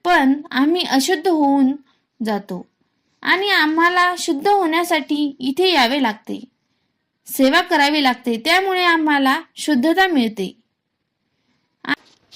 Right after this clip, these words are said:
असा त्या नद्यांनी देवी रूपामध्ये पुंडलिकाला उपदेश केला. त्यापासून त्याला ज्ञान प्राप्त झाले आणि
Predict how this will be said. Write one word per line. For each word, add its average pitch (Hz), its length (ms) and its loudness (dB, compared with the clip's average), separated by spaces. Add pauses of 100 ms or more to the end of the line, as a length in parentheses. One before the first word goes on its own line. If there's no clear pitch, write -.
(720)
असा 240 460 6
त्या 320 200 6
नद्यांनी 294 640 6 (120)
देवी 277 320 6
रूपामध्ये 311 680 6 (380)
पुंडलिकाला 294 720 8 (180)
उपदेश 269 540 6
केला. 220 320 4 (680)
त्यापासून 370 680 4
त्याला 330 400 6
ज्ञान 269 440 10
प्राप्त 302 340 4
झाले 202 380 2 (600)
आणि 285 540 6